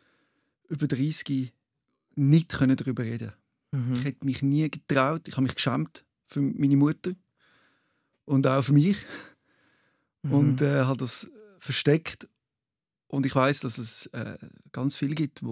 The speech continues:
Speaker 1: in so einer Situation leben. Die haben, äh, süchtige Eltern und die
Speaker 2: Mhm.
Speaker 1: verstecken das mit aller Kraft. Umso beeindruckender,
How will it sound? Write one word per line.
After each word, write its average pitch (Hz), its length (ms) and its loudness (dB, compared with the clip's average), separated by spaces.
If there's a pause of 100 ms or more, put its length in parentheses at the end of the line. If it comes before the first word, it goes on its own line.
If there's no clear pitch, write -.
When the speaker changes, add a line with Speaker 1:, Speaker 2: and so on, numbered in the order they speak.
(160)
Speaker 1:
in 120 60 -8
so 135 100 -4
einer 131 140 0
Situation 131 500 -4
leben. 147 260 -4
Die 135 100 -6
haben, - 140 -8 (100)
äh, - 160 -18
süchtige 139 420 -6
Eltern 151 240 -8 (100)
und 120 120 0
die 117 60 0
Speaker 2:
Mhm. 117 40 -2
Speaker 1:
verstecken 131 420 -4
das 151 140 -8
mit 147 120 -4
aller 143 180 -6
Kraft. - 380 -12 (880)
Umso 156 240 2
beeindruckender, 165 920 2